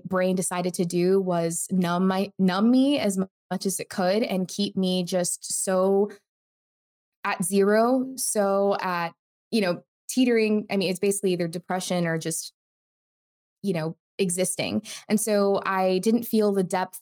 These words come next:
of my pain. I almo-, I always bypassed it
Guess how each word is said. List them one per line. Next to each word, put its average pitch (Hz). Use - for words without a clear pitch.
of 185
my 180
pain. 175
I 170
almo-, 175
I 190
always 190
bypassed 170
it 165